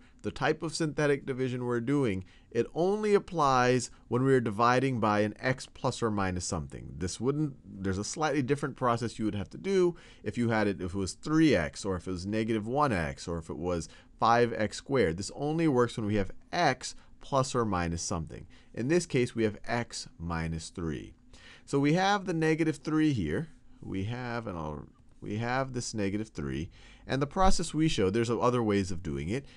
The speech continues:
is you take the negative of this. So the negative of negative three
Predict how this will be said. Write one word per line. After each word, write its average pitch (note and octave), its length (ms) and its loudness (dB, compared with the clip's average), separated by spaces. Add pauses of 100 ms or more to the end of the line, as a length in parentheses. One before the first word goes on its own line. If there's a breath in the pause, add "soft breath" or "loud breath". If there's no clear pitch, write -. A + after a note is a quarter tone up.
(120)
is A2+ 160 -2
you C#3 60 -2
take C3+ 260 -2
the C3+ 80 -2
negative A#2+ 560 0
of C#2+ 160 -8
this. - 320 -12 (100)
So F#2+ 220 -2
the F#2 140 -4
negative D3 360 2
of C3 140 -2
negative A#2+ 360 -2
three C#2+ 420 -6